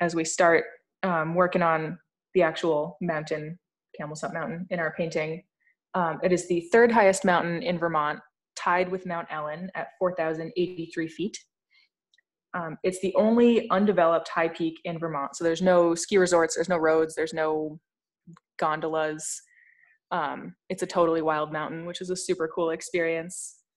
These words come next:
especially hiking the Long Trail. You're going over kind of ski resorts all the time, which is very nice for the views, but it's also super fun to hike over a mountain with no development. Oops. It's nice and wild. Let's see.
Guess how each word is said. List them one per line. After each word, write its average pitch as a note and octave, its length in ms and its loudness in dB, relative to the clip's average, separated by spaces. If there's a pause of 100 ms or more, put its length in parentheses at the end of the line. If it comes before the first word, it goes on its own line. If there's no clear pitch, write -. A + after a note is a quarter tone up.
(120)
especially E3+ 440 -6
hiking F3+ 320 -4
the F3 80 2
Long E3 220 2
Trail. D#3+ 280 2
You're D#3+ 320 -6
going E3+ 240 -4
over D#3+ 440 -4 (440)
kind F3 120 -4
of D3+ 80 -8
ski G#3+ 220 -6
resorts D#3+ 360 -4
all D#3 120 -8
the D#3 100 -12
time, D#3 420 -14 (140)
which G#3+ 140 -10
is F#3+ 100 -6
very F3+ 160 2
nice D#3+ 240 -6
for E3 100 -16
the D#3+ 80 -4
views, D3+ 400 -10
but F3 80 -10
it's F#3 140 -16
also F3+ 240 -10
super F3+ 360 -10
fun E3+ 260 -6
to E3+ 240 -10 (580)
hike G3+ 180 -2
over F3 200 2
a F3 60 -6
mountain E3 280 -8
with - 160 -10
no E3+ 180 0
development. D#3+ 580 -4 (380)
Oops. - 360 -18 (1080)
It's G3 160 -18
nice F#3 200 -12
and F#3+ 140 -8
wild. F3 340 -10 (2250)
Let's - 240 -18
see. - 260 -20